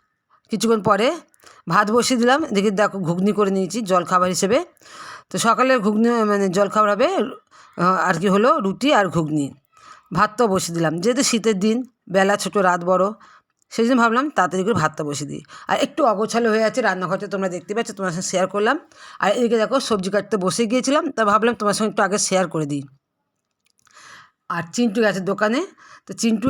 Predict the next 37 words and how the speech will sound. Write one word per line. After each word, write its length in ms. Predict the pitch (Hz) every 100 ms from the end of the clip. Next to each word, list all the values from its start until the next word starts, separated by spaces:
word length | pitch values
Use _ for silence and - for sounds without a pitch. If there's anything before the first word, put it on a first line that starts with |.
| 233
এলে 120 | 240 320 226
একবারে 280 | 180 185 349 427 - -
আমি 180 | 175 233 403 - -
খাবো। 280 | 185 143 131 - _ _ _ _ _
তো 40 | 254 233
বন্ধুদের 340 | 254 226 233 202
বলি 140 | 208 226
অনুরোধ 360 | 320 214 196 254 - -
যে 100 | 165 180 175 170
তোমরা 160 | 196 202
কেউ 100 | 202
স্কিপ 260 | 226 - 254 -
করে 120 | 233
ভিডিও 140 | 196 202
দেখো 120 | 190
না, 60 | 220
ফুল 140 | - 247
ওয়াচ 180 | 233 196 -
করে 100 | 180
আশা 100 | - 185
করি 120 | 190 233
ভালো 120 | 175 160
লাগবে। 160 | 160 151 170
ভালো 100 | 175
লাগলে 140 | 180 180
অবশ্যই 280 | 175 180 226
লাইক, 120 | 196 190
শেয়ার, 140 | 202 202
কমেন্ট 180 | 196 190
করে, 100 | 208 196
সাবস্ক্রাইব 280 | 180 - 180
করে 100 | 202
আমার 120 | 180 170
পাশে 160 | 160 160
থেকে 140 | 180 202
যেও, 120 | 233 285 - - - _ -
আমাকে 200 | 214 254